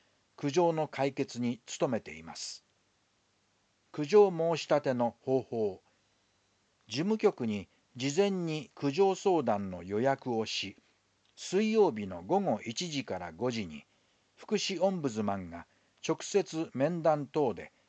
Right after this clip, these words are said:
苦情等をお聞きします。なお、苦情相談等の予約は水曜日以外でも電話等で事務局職員が受け付け、日程を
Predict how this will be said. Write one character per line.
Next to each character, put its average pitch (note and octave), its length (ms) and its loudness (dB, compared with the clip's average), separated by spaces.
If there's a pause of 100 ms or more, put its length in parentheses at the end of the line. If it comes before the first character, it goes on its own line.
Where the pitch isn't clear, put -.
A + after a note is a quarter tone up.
(160)
苦 D3 120 -2
情 D#3+ 280 4
等 E3 160 -2
を G2 380 0
お B2 80 -8
聞 - 140 -14
き C3 120 -8
し - 160 -8
ま F#2+ 100 -8
す。 - 240 -14 (880)
な F3 180 2
お、 F#2+ 140 -2 (360)
苦 D#3+ 160 0
情 G#3 260 8
相 G#3 240 6
談 A#2 260 2
等 D#3 260 2
の F#2+ 140 -4
予 G2+ 200 2
約 A#2+ 280 0
は G#2 180 0 (300)
水 G#3+ 360 -2
曜 G3+ 200 6
日 G#2 240 -6
以 D3+ 120 -4
外 A#2+ 280 -2
で G2+ 120 -4
も G2+ 180 -6 (380)
電 E3+ 340 0
話 E3+ 140 4
等 C3+ 300 0
で D#2 180 -16 (300)
事 A#2 120 -8
務 F#3+ 180 0
局 D3 320 -2
職 C#3+ 360 -2
員 A#2+ 220 0
が F2 180 -12
受 G#2 240 -4
け - 40 -20
付 - 280 -6
け、 - 40 -20 (280)
日 C3 160 -6 (120)
程 E3 240 4
を C3 140 0